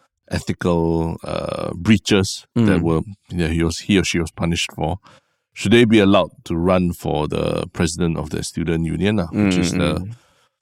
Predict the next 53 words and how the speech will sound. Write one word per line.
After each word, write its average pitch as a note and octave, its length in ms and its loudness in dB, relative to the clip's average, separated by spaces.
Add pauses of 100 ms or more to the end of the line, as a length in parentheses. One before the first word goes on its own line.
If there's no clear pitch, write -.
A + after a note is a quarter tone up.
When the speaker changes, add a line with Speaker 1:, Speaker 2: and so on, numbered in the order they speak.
(120)
Speaker 1:
the - 140 -2
student F#2 560 2
representative E2 960 -2
body D#2+ 520 -4
of G2+ 280 0
the E2+ 80 -4
Speaker 2:
Mm. - 20 -6
Speaker 1:
school, E2+ 360 -4
lah, D2+ 80 -6 (140)
right? D#2+ 140 -6
Speaker 2:
Mm, F#2+ 280 0
mm, F2 200 -4
mm. F2 320 -6
Speaker 1:
Um, D#2 520 -2 (420)
yeah, F2+ 160 -2
that's F#2 200 -2
the D#2+ 200 -6
crux - 280 -8
of D2+ 120 -8
the - 100 -14
issue, - 300 -4
lah. D2+ 160 -4
Speaker 2:
Yeah. F#2 300 4 (440)
Speaker 1:
<laughs> C#3+ 380 2
Speaker 2:
But A#2+ 160 6 (180)
Speaker 1:
I D3+ 100 4
know G3+ 140 4
before E3+ 260 6
this, E3+ 160 6
we B2+ 60 6
we're A#2 60 6
having C#3 180 6
a B2 60 6
bit A#2+ 160 6
of G#2+ 60 4
discussion, G#2 420 -2
like, D#2+ 160 -4
hmm, A2 260 0 (480)
what B2 280 4
is F2 180 -2
this F#2+ 340 -4
issue F2 400 -4
about, D#2 300 -8
lah, D#2 120 -8
really? E2 320 -4
Speaker 2:
Yeah. G#2+ 320 8 (100)
Speaker 1:
But G#2+ 120 2
for B2 160 4
you, D3 180 8
like, G#2+ 200 4
what A2+ 220 4
was F#2+ 200 0
it F#2+ 160 2